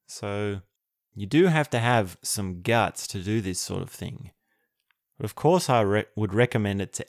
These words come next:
anyone who feels that they are ready for it,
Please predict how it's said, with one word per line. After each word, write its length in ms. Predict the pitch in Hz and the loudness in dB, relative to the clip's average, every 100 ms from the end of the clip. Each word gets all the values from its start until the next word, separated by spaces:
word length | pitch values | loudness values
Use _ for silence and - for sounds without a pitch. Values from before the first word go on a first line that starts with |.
| - | -4
anyone 480 | 127 143 123 107 | -2 0 0 0
who 120 | 95 95 | -2 -4
feels 480 | - 101 95 90 | -6 -4 -4 -4
that 160 | - - | -12 -12
they 320 | 90 92 95 - _ _ _ | -8 -8 -8 -16 _ _ _
are 220 | - 95 92 | -8 -4 -4
ready 440 | 87 98 104 95 | -2 0 0 -2
for 360 | 95 - 98 - | -8 -10 -8 -10
it, 140 | - | -14